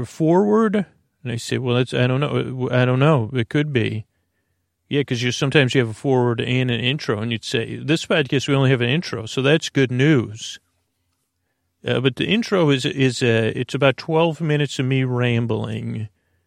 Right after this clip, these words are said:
and not really getting to the point, trying to explain what the podcast is, but, but it ha-, it does serve a purpose, uh, so let me tell you. And it's kind of an optional purpose, so it is meant to, like, uh, be familiar, so you say, "Oh, there's Scoots rambling,"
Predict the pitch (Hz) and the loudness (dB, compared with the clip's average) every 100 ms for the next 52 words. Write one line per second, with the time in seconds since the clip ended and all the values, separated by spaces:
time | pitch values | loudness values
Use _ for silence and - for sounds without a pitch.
0 | _ _ _ _ 135 131 120 120 131 135 | _ _ _ _ -2 2 2 0 2 2
1 | 135 135 131 117 127 123 113 123 - 131 | 2 2 2 2 2 0 -4 -6 -2 -2
2 | 123 - 139 127 123 - 139 127 117 - | -2 -2 0 0 -2 -4 -4 -2 -2 -6
3 | 143 160 170 - 127 120 - 120 123 113 | -4 -2 -2 -2 -4 -4 -6 -4 -2 -4
4 | 123 127 123 131 127 139 123 175 165 135 | -6 -6 -2 -2 2 2 2 0 0 -2
5 | 165 175 - 170 143 135 - 135 - 104 | 0 -2 0 0 2 0 2 2 0 -10
6 | - - 117 113 127 - 131 139 127 156 | -8 -6 -4 -4 -8 -4 -2 0 0 2
7 | 127 117 110 110 _ _ _ _ _ _ | 2 0 -4 -10 _ _ _ _ _ _
8 | _ _ _ _ 131 135 127 123 - 180 | _ _ _ _ -4 0 2 0 0 2
9 | 175 131 139 160 - 120 - 113 117 - | 2 2 2 0 -2 -2 -2 -4 -4 -8
10 | - 123 - 143 147 160 151 139 147 135 | -6 -4 0 2 2 0 -2 0 0 0
11 | - 135 117 113 120 113 113 117 107 123 | -2 0 0 -2 -2 -2 0 -2 0 0
12 | 135 - 139 120 113 117 123 - 117 - | -2 0 2 2 2 0 -2 -2 -2 0
13 | 127 143 151 - - 156 147 - 143 147 | 0 0 0 -2 -2 -2 -2 -4 0 2
14 | 139 123 107 123 113 113 | 2 0 -4 -8 -8 -8